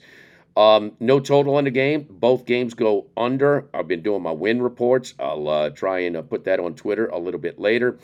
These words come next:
It did shift a little bit from blowing in from, uh,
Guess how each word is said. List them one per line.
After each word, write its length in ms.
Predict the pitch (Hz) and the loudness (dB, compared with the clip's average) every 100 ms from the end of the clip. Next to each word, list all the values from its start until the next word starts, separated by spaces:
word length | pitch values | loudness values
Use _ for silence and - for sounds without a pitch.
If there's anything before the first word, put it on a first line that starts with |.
| - _ | -20 _
It 180 | - 143 | -10 -6
did 240 | 110 123 | -2 -2
shift 320 | - 131 127 110 | -2 -2 -2 -2
a 60 | |
little 180 | 107 113 | -4 -2
bit 220 | 117 117 | -2 -4
from 160 | 110 87 | -4 -8
blowing 400 | 90 101 101 95 | -2 0 0 -2
in 160 | 98 | -4
from, 280 | 87 82 78 | -4 -8 -8
uh, 140 | 53 | -10